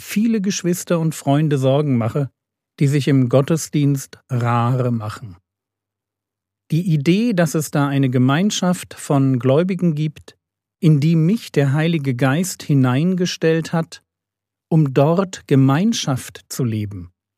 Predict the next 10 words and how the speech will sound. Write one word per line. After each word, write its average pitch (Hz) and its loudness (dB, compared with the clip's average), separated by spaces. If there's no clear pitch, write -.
Diese 220 2
Idee 175 -2
hat 160 -4
kaum 233 -2
noch 180 -2
eine 156 -2
Chance 165 -4
gegen 147 0
den 127 0
Zeitgeist. - -6